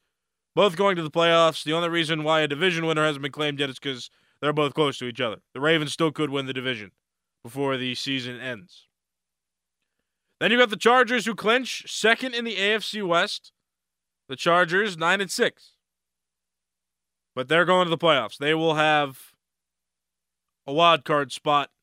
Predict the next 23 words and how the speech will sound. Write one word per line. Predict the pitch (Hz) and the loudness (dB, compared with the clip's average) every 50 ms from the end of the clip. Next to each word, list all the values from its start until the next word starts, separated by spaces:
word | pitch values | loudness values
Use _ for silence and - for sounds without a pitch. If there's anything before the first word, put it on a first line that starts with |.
| _ _ _ _ _ _ _ _ _ _ _ _ _ _ _ _ _ _ _ _ _ | _ _ _ _ _ _ _ _ _ _ _ _ _ _ _ _ _ _ _ _ _
with | 135 143 147 - | -6 -6 -6 -6
the | - 135 | -8 -12
Chiefs | - - 185 170 160 - - 135 | -6 0 0 0 0 0 -4 -6
leading | 139 165 180 175 147 127 110 107 | -2 0 0 0 0 -2 -4 -6
the | 113 127 135 | -8 -6 -4
A | 139 139 131 | -2 -2 -2
F | 120 - | -4 -4
C | - 131 123 | -8 -10 -8
West. | 123 117 104 - _ _ _ _ _ _ _ _ _ _ _ _ _ _ _ _ _ _ _ _ _ _ _ _ _ _ _ _ _ _ _ _ _ _ _ _ _ _ _ _ _ - | -8 -8 -10 -12 _ _ _ _ _ _ _ _ _ _ _ _ _ _ _ _ _ _ _ _ _ _ _ _ _ _ _ _ _ _ _ _ _ _ _ _ _ _ _ _ _ -10
And | 117 131 | -4 -2
then | 147 160 156 | -2 0 -2
the | |
teams | 151 - 180 180 180 160 | -2 2 2 2 2 2
in | 185 185 | -2 -2
the | 170 156 | -2 0
hunt, | 160 160 165 165 _ | 2 0 0 0 _
the | 143 | -12
Jacksonville | 131 123 175 175 190 - - 196 185 185 170 | -4 0 0 0 0 0 -2 -2 0 0 0
Jaguars | 143 170 175 170 165 151 160 156 156 160 175 175 156 - | 2 2 4 4 4 4 4 4 4 4 2 0 -2 -6
are | 147 143 | -10 -8
seven | - - - 165 165 165 165 | -8 -4 -2 -2 -2 -2 -2
and | 156 147 | -4 -2
eight. | 143 143 147 - | -2 -2 -4 -6